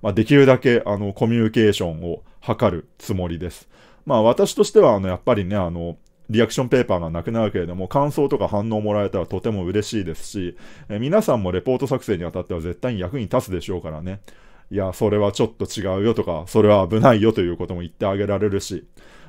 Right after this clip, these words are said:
まあ、かなり直接的な質問にもね、答えてあげたいとは思っていますし、まあ、書いて悪いことはないですよ、そこにね。えー、で、まあ、あの、問題があってね、ちょっと今悩んでる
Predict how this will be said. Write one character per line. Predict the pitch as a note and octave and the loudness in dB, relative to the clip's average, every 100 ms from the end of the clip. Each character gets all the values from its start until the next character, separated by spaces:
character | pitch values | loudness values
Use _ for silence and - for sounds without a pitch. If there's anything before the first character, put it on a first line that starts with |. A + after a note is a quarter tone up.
| - | -10
ま | A2 | -2
あ、 | |
か | F3 | 0
な | F3 | 2
り | G#2 - | 0 -2
直 | G2 | -6
接 | - A2+ | -4 -4
的 | B2+ B2 | -4 -6
な | B2 | -8
質 | C3 | -6
問 | A#2+ C#3 | -6 -4
に | |
も | A2 | -4
ね、 | F2+ F#2 | -4 -4
答 | G2 C3+ | -2 2
え | G#2 | 0
て | F2 | 0
あ | F2 | -4
げ | F#2+ | -2
た | A#2 G2+ | 0 -2
い | |
と | E2+ E2+ | -2 -6
は | D#2+ | -6
思 | F#2 G#2+ | -6 -6
っ | |
て | - - F2+ | -8 -8 -8
い | G2+ | -8
ま | F#2+ G2+ | -8 -8
す | F2+ | -8
し、 | - - - - - - | -12 -16 -16 -20 -20 -8
ま | A2 | -6
あ、 | A2 | 4
書 | G#3 | 6
い | G3 | 6
て | G#2 | 4
悪 | F2 A2+ | 2 2
い | D3 | 2
こ | A2+ | 0
と | - | -2
は | F2 D#2+ D2 | -4 -4 -8
な | G2 A#2 | -4 -2
い | B2 | 0
で | F#2 | -2
す | - G2 | -6 -6
よ、 | E2 - | -8 -10
そ | - F#2+ | -12 -10
こ | F2 | -10
に | E2+ F#2 | -12 -10
ね。 | G#2 G#2+ - - - - - _ - | -12 -12 -18 -20 -20 -20 -20 _ -14
え | A2+ A2+ A2 G#2+ G#2+ G#2 | -6 -2 -2 -2 -2 -2
ー、 | |
で、 | A#2 | -2
ま | C#3 B2+ | 2 2
あ、 | G#2 | 2
あ | |
の、 | G2 | 0
問 | C#3 G3+ | -2 2
題 | G#3+ G#3+ | 4 6
が | G3+ | 6
あ | G3 | 4
っ | - | 4
て | G#2+ | -2
ね、 | F2+ F#2 | -2 -4
ち | - | 2
ょ | |
っ | G3 | 2
と | A#2 | 2
今 | G#2+ G2+ | -2 -2
悩 | G2 A#2+ F#3+ | 2 6 6
ん | D#3 | 4
で | G2+ | 0
る | F2 | -2